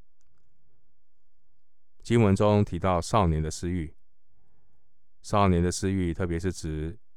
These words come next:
血气方刚的年轻人，很容易陷入肉体的诱惑。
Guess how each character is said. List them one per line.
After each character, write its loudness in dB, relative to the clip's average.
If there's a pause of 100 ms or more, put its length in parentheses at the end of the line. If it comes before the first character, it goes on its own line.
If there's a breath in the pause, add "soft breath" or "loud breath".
(120)
血 -2
气 -2
方 4
刚 4
的 4
年 2
轻 2
人， 0 (760)
很 -2
容 2
易 0 (500)
陷 4
入 0 (300)
肉 2
体 -8
的 -6
诱 -4
惑。 -8